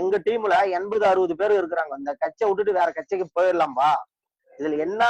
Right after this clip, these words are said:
நம்ம சுகத்தை கண்டுக்கோ? இன்னொரு எங்க ஊர் சைடு ஃபுல்லாமே ஓலை வீடு சார், ஓலை வீடு. இந்த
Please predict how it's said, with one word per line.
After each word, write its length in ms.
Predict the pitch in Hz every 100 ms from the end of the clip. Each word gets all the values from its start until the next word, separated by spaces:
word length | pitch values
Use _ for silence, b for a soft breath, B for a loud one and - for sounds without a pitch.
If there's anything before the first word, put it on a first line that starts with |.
| 226
நம்ம 140 | 214 190
சுகத்தை 260 | 185 196 208
கண்டுக்கோ? 380 | 180 160 151 160 175 156
இன்னொரு 260 | 208 240 208 170
எங்க 120 | 180 190
ஊர் 160 | 254
சைடு 180 | - 214 196
ஃபுல்லாமே 320 | 214 220 226 190
ஓலை 180 | 202 220
வீடு 140 | 175 143
சார், 200 | 123 143 - _ 381 _ _ _ _ 320
ஓலை 280 | 160 220 220
வீடு. 160 | 180 - - _ _ - -
இந்த 140 | 320